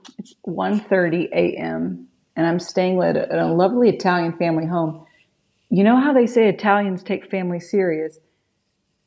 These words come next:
I don't know how to explain it because in America we like family too,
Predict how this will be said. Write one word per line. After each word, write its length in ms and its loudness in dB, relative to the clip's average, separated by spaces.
I 120 -2
don't 100 0
know 80 2
how 160 2
to 80 2
explain 460 -4
it 100 -6
because 300 -6
in 80 -4
America 480 -4
we 120 2
like 240 -4
family 320 -4
too, 380 -2